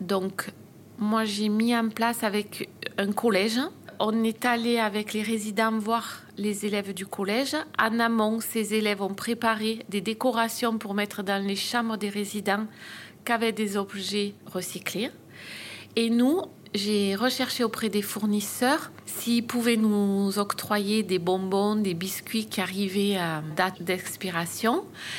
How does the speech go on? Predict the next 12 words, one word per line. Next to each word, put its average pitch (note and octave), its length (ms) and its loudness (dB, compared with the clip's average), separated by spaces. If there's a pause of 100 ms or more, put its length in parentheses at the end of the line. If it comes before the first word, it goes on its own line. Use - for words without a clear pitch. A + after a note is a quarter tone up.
(380)
Donc, A3 280 2
ils G#3+ 80 2
nous G#3+ 220 4
ont A3 80 4
donné G#3 460 4
énormément B3+ 640 6
de G#3+ 160 2
choses G#3+ 440 0 (200)
avec G3 280 0
une G3 160 2
date F3+ 300 0 (140)
courte - 360 -4